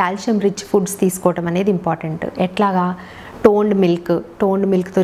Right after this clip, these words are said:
చేసినటువంటి పెరుగు, మజ్జిగ లాంటివి తీసుకోవటము, ఇది ఒకటి. అట్లాగే దీని ద్వారా మనకి వచ్చేటువంటి calcium మన హార్ట్ సరిగ్గా ఫంక్షన్ చేయడానికి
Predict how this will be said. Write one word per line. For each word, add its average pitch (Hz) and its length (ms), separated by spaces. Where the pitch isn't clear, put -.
చేసినటువంటి 175 680
పెరుగు, 175 340
మజ్జిగ 185 420
లాంటివి 175 400
తీసుకోవటము, 165 560
ఇది 226 120
ఒకటి. - 280
అట్లాగే 196 340
దీని 247 240
ద్వారా 226 320
మనకి 269 260
వచ్చేటువంటి 220 560
calcium 202 400
మన 202 120
హార్ట్ 196 360
సరిగ్గా 190 280
ఫంక్షన్ 190 360
చేయడానికి 180 340